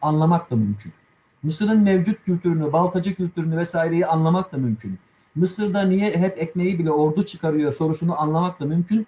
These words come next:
Çünkü ordu her şeye hakimdir Memlükler döneminde ve bu yıkıldıktan sonra bile on sekizinci, on dokuzuncu yüzyılın başına kadar bu sistem devam etmiştir. Kavalalı ortadan kaldırmaya çalışmış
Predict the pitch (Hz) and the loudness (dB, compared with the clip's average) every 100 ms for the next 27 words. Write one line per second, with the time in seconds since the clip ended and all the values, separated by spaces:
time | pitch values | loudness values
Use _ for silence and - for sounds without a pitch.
0 | - 175 175 190 196 185 180 190 175 156 | -4 -2 -2 0 0 2 0 0 0 0
1 | 143 151 190 156 139 135 135 147 143 156 | 0 -2 -2 -4 -4 -4 -6 -6 -4 -2
2 | 170 180 196 196 _ _ 151 165 220 185 | 0 0 -2 -6 _ _ 0 2 4 2
3 | 185 196 196 - 226 220 185 196 202 147 | 2 0 0 -2 -2 2 4 4 2 0
4 | 120 - _ _ _ _ 170 208 208 185 | 0 -4 _ _ _ _ 0 0 0 -2
5 | 170 151 185 202 180 151 147 156 175 175 | -2 0 2 2 0 -2 -2 0 0 0
6 | 160 156 156 202 165 135 131 175 170 - | -2 -2 -2 -4 -2 -4 -2 -4 -6 -8
7 | 147 143 151 180 170 - 117 - 117 175 | -6 -2 2 2 0 -2 -12 -10 -4 0
8 | 190 185 165 165 175 180 180 156 147 131 | 2 2 0 0 0 -2 0 -2 -2 -6
9 | 131 175 190 - 214 214 | -6 -4 -4 -2 -4 -4